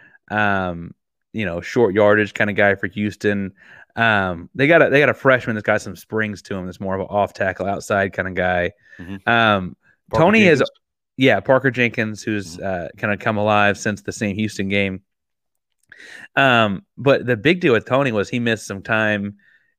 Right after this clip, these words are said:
Speaker 1: Uh, c-, he missed a couple games in the middle of the stretch so far with, like, an ankle injury.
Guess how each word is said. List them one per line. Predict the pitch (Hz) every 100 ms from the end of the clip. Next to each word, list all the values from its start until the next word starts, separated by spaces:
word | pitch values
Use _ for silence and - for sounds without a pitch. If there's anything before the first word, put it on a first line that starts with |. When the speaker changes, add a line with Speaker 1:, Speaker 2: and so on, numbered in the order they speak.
| -
Speaker 1:
Uh, | 113 104
c-, | 123
he | 120
missed | 127 131
a | 117
couple | 131 120
games | 117 117 104
in | 104
the | 98
middle | 113
of | 110
the | 95
stretch | - 101 98
so | - 95
far | - 101 98 95 90 _ _ _ -
with, | 104
like, | 98
an | -
ankle | 104 113 104 107
injury. | 107 101 101 98 92